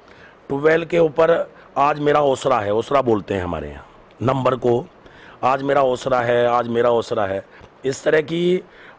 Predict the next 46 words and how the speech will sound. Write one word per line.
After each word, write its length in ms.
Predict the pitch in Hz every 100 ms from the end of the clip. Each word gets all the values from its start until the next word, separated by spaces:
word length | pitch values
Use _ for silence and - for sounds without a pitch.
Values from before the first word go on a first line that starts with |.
| 127
ओसरों 360 | 143 - 170
के 140 | 160 175
चक्कर 360 | 160 135 160
में, 220 | 156 160
क्योंकि 300 | 156 143 156 156 - -
एक 180 | 131 135
का, 240 | 147 139
एक 200 | 131 127
किसान 320 | 127 120 123
का 100 | 123
खेत 260 | 127 127 127
सूखता 340 | - 120 -
है, 240 | 135 113 78 - - - -
उसको 220 | 110 127
दर्द 260 | 101 95 82
होता 300 | 71 - 123
है, 100 | 135 - - - - -
उसको 220 | 101 -
दुख 280 | 113 117 -
होता 260 | 101 - 78
है, 140 | 78 - - -
उसके 200 | - 139
परिवार 400 | 110 120 117 117
को 120 | 127
भी 100 | 117
दुख 220 | 104 104
होता 240 | 92 - 82
है, 220 | 78 - - -
"जब 120 | 113 123
मेरा 160 | 120
खेत 220 | 117 123
सूख 240 | 120 117 113
जाएगा 480 | 113 104 87 82 101 - - - - - - - -
तो 80 |
मैं 200 | 120 123
क्या 180 | 120 127
खाऊंगा?" 520 | 110 85 85 78 69 - - - - -
छोटे-छोटे 500 | 139 123 131 131 110
खेत 340 | 120 120 117 92
हैं, 180 | 104 - - - - - -
उनमें 220 | 143 147
आपस 300 | 127 - 120
में 100 | 131
झगड़ा 300 | 110 101 98
होता 300 | 82 76 87
था, 200 | 85 -